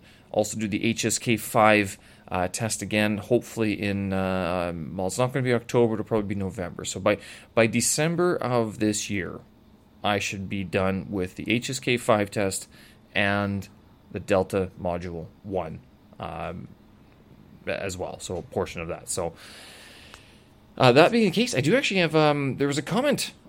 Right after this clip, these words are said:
on my website about one of these, uh, one of my posts be-, uh, prior, uh, prior post, um, thoughts before my H S K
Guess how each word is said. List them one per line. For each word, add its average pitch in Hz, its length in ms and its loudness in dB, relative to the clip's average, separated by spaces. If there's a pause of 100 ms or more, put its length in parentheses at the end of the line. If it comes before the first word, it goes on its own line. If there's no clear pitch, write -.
on 107 120 -10
my 98 140 -4
website 113 560 -4
about 107 320 4
one 117 160 2
of 110 60 0
these, 110 260 -2
uh, 101 180 4
one 107 120 0
of 104 60 0
my 98 100 0
posts - 400 -6
be-, - 280 -6
uh, 101 120 0
prior, 131 580 2 (100)
uh, 95 140 -8
prior 104 260 -4
post, 107 320 -4
um, 95 600 2
thoughts - 380 -2
before 110 500 0
my 98 220 0
H 113 260 0
S 110 160 0
K 107 380 0